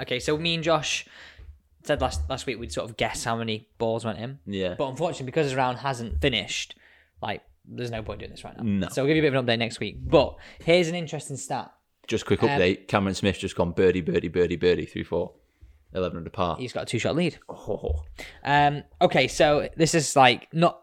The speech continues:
Speaker 1: unofficial, official stats.
Speaker 2: Yep.
Speaker 1: On seventeenth at Augusta, at Augusta, at T P C Sawgrass. So the P G A Tour estimates between a hundred thousand and a hundred twenty golf balls find their way in the water surrounding the seventeenth green at T P C.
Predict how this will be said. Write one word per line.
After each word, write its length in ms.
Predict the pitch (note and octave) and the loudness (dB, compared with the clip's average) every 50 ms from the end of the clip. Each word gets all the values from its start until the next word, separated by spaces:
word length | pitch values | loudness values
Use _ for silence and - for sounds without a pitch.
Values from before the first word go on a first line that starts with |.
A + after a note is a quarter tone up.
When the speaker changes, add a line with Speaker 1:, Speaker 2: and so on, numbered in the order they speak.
| _ - | _ 6
Speaker 1:
unofficial, 520 | G3+ G3 F#3 F3 - E3 D3+ - C#3+ C3+ | 8 10 10 10 8 6 6 6 4 4
official 280 | B2+ B2 C3 - B2 A2 | 4 4 2 0 -2 2
stats. 320 | - B2 G#2 - - - | 2 2 2 2 0 0
Speaker 2:
Yep. 220 | G2+ F#2+ F#2 F2+ - - | 0 2 2 0 0 2
Speaker 1:
On 400 | B2+ C3 C3 B2 B2 B2+ A#2+ - | 4 6 6 6 4 2 -4 -2
seventeenth 640 | - - D3 C3 C3+ B2+ A#2+ - D3 C#3 - - - - - | 2 2 4 4 2 0 -4 -6 -6 -6 -8 -12 -16 -10 -4
at 220 | A#2 A#2 - - | -4 -2 -2 -2
Augusta, 560 | - A#2 A#2 A2 - A#2+ - - - - - - - | -2 -2 -2 0 0 -2 -2 -2 -2 -6 -6 -2 0
at 160 | D3 C#3 - | 2 2 2
Augusta, 400 | - A2+ G#2+ - - - E3+ - - | 0 -4 -6 -8 0 2 2 2 2
at 160 | C3+ C#3 C3+ | 0 -4 -2
T 140 | - D3+ C#3+ | -2 -2 0
P 160 | - C3+ B2 | 0 -2 -2
C 140 | A#2 C3 A#2+ | -2 -2 -2
Sawgrass. 540 | G#2+ A#2+ A2 G#2+ G#2 D#2+ - - - - - _ _ _ _ - - - - - - _ | 0 0 0 0 0 -4 -8 -10 -14 -18 -18 _ _ _ _ -20 -18 -18 -20 -20 -20 _
So 380 | - - D#3+ D3 D3 D3 - - - | 2 6 8 8 8 6 4 0 -8
the 60 | D3 | -2
P 160 | C#3 G3 A3 | 0 2 2
G 120 | G#3 G3 G#3+ | 8 8 8
A 40 | F#3+ | 8
Tour 300 | - - E3+ - - - | 8 6 6 6 8 6
estimates 600 | D#3+ D#3+ - - - C#3 B2+ B2 A#2+ - - - | 4 2 0 0 2 4 4 4 4 2 -4 -6
between 340 | - D3 - - D3 C3+ B2+ | -6 -4 0 2 2 2 2
a 60 | C3 | 0
hundred 680 | - - F#3 G3 G3+ G#3 G3+ D#3+ C#3+ C3 C3 C3+ - | 0 2 2 4 4 2 4 4 4 4 4 4 4
thousand 500 | - B2 A2+ A2+ A#2 A#2 A#2 A#2 A#2+ A#2+ | 6 6 6 6 4 2 0 -2 -4 -4
and 100 | A#2+ A#2+ | -2 -2
a 40 | A#2 | 0
hundred 360 | A2 F3+ G3 G3 F#3 F3+ F3+ D#3+ | 4 4 4 4 4 0 0 0
twenty 200 | F3 E3 D#3+ D3+ | 2 2 2 4
golf 280 | C3+ C3+ B2+ B2+ B2+ | 4 4 4 4 4
balls 280 | - A#2 A2+ A2+ A2+ - | 4 4 4 2 2 2
find 320 | - - D3 D#3+ F3+ F#3 | 4 8 8 8 10 10
their 160 | F#3+ F3+ E3+ | 10 10 10
way 160 | D3+ C#3 C3 B2+ | 10 10 8 8
in 100 | B2+ B2+ | 6 2
the 80 | B2+ | 2
water 400 | B2 B2 C3 B2+ B2 - - A#2+ | 6 8 8 8 6 4 0 -4
surrounding 520 | A2+ - - B2 B2+ C3+ C#3 D#3 D#3 D#3 D3+ | -2 0 0 2 4 6 6 6 4 2 0
the 80 | C#3+ | 0
seventeenth 500 | - - C3+ C3 C3 A#2+ B2+ B2 G#2 - | 2 2 0 0 -2 -4 -6 -6 -6 -6
green 220 | - A2+ A2 A2 A2 | -8 -6 -6 -6 -6
at 100 | C#2 - | -8 -8
T 160 | - - - | -12 -12 -12
P 140 | - - - | -12 -14 -8
C. 340 | - - D#3+ C3+ G#2+ G2+ | -2 2 2 2 2 0